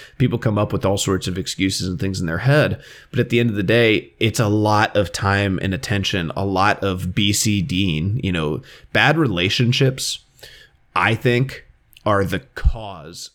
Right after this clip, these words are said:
of B C D. They are the creation. They are step one of B C D.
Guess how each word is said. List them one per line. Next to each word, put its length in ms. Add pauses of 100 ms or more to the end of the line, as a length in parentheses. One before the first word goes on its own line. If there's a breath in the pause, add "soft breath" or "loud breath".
(100)
of 480
B 120
C 180
D. 180
They 180
are 160
the 160
creation. 880
They 100
are 120
step 520
one 420
of 240
B 140
C 200
D. 300